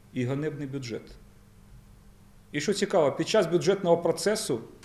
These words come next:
на парламентській трибуні виступає міністр фінансів, який слова не каже про бюджет. І взагалі, за циркулярами влади, бюджетна тема не актуальна.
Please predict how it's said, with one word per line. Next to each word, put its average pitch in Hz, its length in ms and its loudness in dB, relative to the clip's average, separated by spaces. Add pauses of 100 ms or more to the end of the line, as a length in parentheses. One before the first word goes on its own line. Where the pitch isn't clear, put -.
(680)
на 147 100 -2
парламентській 180 560 2
трибуні 175 460 0
виступає 180 480 4
міністр 185 420 0
фінансів, 185 440 0
який 196 140 2
слова 220 440 10
не 175 120 4
каже 185 320 2
про 175 160 0
бюджет. 160 560 -4 (1000)
І 190 80 -2
взагалі, 190 560 2 (720)
за 156 300 2
циркулярами 156 840 2 (680)
влади, 165 600 0 (460)
бюджетна 160 440 2
тема 165 300 4
не 160 140 2
актуальна. 143 500 2